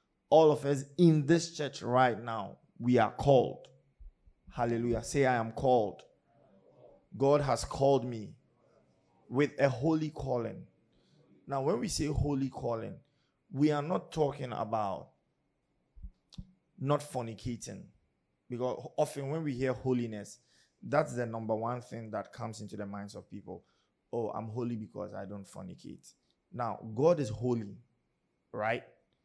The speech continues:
But God has never, I mean, in, in the realm that God lives, that thing doesn't even exist. Do you get it? So, what does this holy calling mean? What it means is that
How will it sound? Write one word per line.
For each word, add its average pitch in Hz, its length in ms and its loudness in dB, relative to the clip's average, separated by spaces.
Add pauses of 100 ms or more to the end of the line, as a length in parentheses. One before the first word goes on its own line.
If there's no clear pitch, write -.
(460)
But 107 300 0
God 139 280 2
has 104 280 -8
never, 107 480 -6 (200)
I 123 40 -8
mean, 120 420 -6
in, 120 480 -8
in 123 160 -6
the 120 160 0
realm 135 220 -2
that 117 200 0
God 110 180 -2
lives, 101 180 -8
that 123 240 -4
thing 110 140 -12
doesn't 104 280 -10
even 95 240 -10
exist. 92 640 -12 (640)
Do 120 120 -4
you 123 80 0
get 107 240 -4
it? - 220 -16 (520)
So, - 420 -2 (300)
what 214 220 4
does 143 220 0
this 156 140 -2
holy 143 400 2
calling 117 520 -2
mean? 92 260 -10 (180)
What - 220 0
it - 140 -4
means 120 340 -8
is 95 140 -12
that 92 240 -10